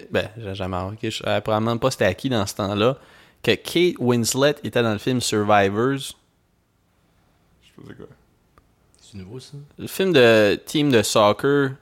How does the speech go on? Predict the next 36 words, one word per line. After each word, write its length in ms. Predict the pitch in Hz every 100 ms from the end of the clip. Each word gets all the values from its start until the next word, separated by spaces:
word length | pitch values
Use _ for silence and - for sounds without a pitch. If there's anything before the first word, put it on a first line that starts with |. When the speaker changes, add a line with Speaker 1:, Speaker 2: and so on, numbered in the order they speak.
| _
Speaker 1:
qui 120 | - -
se-, 220 | - - -
qui, 360 | - - 104 87
qui 640 | - 117 101 98 80 - -
font 240 | - 120
un 100 | 113
accident. 680 | 104 - - 113 113 135 135 -
Speaker 2:
Alive ? 360 | 95 107 262 180 _ - _ _ _ _ _
Speaker 1:
Ah, 180 | 160 131
fuck. 360 | - - 151 - 143
Je, 100 | - - _ _ _ _ -
dans 80 |
ma 100 | 120
tête, 140 | 139 208
c'était 160 | 139 123
Survivors, 680 | 139 117 113 110 123 127 107
mais 180 | 107 101
ouais, 200 | 120 165
c'est 240 | - -
Alive, 420 | 117 160 156 95 -
ouais. 240 | - 214 123 - _
Speaker 3:
L'avion, 500 | 104 98 113 147 170
là, 60 | 165
qui 140 | - -
Speaker 1:
Ouais, 140 | 180 349
Speaker 3:
passe 80 | 165
dans 60 |
la 60 | 110
montagne, 340 | 113 113 143
Speaker 1:
c'est 100 | 156
ça. 300 | 117 220 185
Speaker 3:
qui, 380 | 117 104 101 107 - -
il 60 |
se 160 | 104 -
mange. 320 | 117 143 131 - _ _
Speaker 1:
Ouais. 280 | 180 196 339